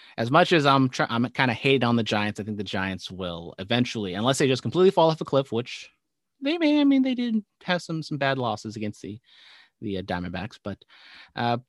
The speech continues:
American League seems pretty set in stone. So, but one thing I did wanna bring up in this, uh, division was, uh, Yermin Mercedes, the Yerminator.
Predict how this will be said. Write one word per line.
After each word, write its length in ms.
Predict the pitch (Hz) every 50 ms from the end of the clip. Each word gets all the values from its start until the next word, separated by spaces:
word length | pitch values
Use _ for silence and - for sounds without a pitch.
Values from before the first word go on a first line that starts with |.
| _ _ _
American 340 | 151 180 202 208 202 214 190
League 160 | 180 170 151
seems 340 | - - - 165 165 151 -
pretty 400 | - - - 147 143 139 135 123
set 520 | 120 - - - 131 123 123 - - - - _ _ _ -
in 340 | 110 110 107 107 104 101 101
stone. 580 | - - - - - - 110 104 104 104 104 101
So, 340 | - - 107 101 101 98 - _ _ _ _ _ _ _ _ _ _ _ _ _ _ _ _ _ _ -
but 120 | 143 143
one 120 | 151 165 151
thing 160 | - 156 151
I 60 | 147
did 80 | 143 147
wanna 180 | 143 143 139
bring 220 | 131 143 139 135 131
up 140 | 127 - 131 117 - -
in 100 | 123 123
this, 300 | 123 117 - - - -
uh, 240 | - 117 113 110
division 500 | 104 110 - 117 107 117 110 - 117 110
was, 240 | 104 113 110 104 - - - - - - - - - -
uh, 60 | 117
Yermin 400 | 117 117 117 139 156 180 185 175
Mercedes, 720 | 170 175 156 - - 180 185 226 233 214 139 104 - - - _ _
the 160 | - 127 127 131
Yerminator. 580 | 165 190 202 196 196 185 170 120 120 95 -